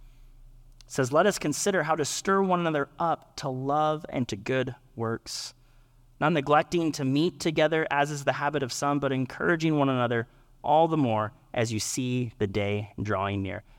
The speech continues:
As the day draws near that Jesus is coming again in all of his might, in all of his glory, may we be found regularly meeting together and stirring one another up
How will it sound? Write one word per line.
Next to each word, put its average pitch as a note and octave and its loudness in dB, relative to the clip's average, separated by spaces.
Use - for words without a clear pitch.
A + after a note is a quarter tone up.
As B2+ 0
the C3 -2
day E3 2
draws F3 4
near C#3+ 0
that B2 -2
Jesus D3 -4
is C3 -6
coming E3 -2
again A2 -4
in B2+ -2
all E3 6
of E3 4
his D3+ 2
might, A2 0
in C3+ 0
all C3+ 4
of D3+ -2
his D3 -2
glory, A#2+ 0
may C3 0
we D3+ -2
be F3 -2
found B2+ -2
regularly D3+ 2
meeting D3 -2
together E3+ -2
and A2 -2
stirring F3+ 0
one D3+ 4
another C3+ 2
up - -2